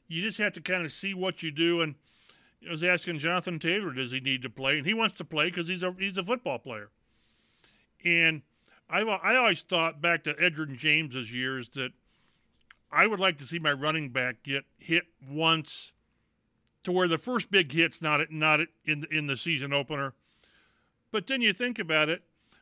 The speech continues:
Let's say they, l-, let's just say they, they go crazy and they, they don't play J T this week or next week. They play him in the third game and he gets two carries and somebody gets him a pretty good hit. Okay, and then he gets up and, and it's over.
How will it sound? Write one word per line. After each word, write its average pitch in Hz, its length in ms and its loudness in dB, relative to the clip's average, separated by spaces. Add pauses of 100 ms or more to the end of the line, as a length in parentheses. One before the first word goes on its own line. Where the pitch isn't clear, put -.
(120)
Let's 220 180 -2
say 220 220 2
they, 180 320 4
l-, 196 180 -10
let's 220 200 -4
just 190 260 0
say 180 140 4
they, 147 360 4
they 151 160 0
go 156 160 -2
crazy 147 560 0
and 139 120 -2
they, 131 200 0
they 139 160 2
don't 165 240 -2
play 175 220 0
J 151 280 0
T 151 420 -2 (560)
this 170 280 2
week 180 220 0
or 160 80 -2
next 151 240 0
week. 156 140 -8
They 160 100 0
play 175 320 0
him 147 140 -4 (600)
in 175 140 4
the 156 80 2
third 180 320 0
game 160 220 6
and 151 100 -2
he 147 60 2
gets 143 180 -2
two 196 200 -4
carries 165 440 2
and 135 160 -8
somebody 160 300 -2
gets 143 240 -2
him 156 100 -2
a 135 80 0
pretty 156 320 -2
good 147 160 0
hit. 135 240 0 (160)
Okay, 165 300 2
and 147 80 0
then 165 60 2
he 160 60 4
gets 151 200 0
up 160 140 2
and, 151 100 -8 (300)
and 180 120 4
it's 147 120 0
over. 156 240 2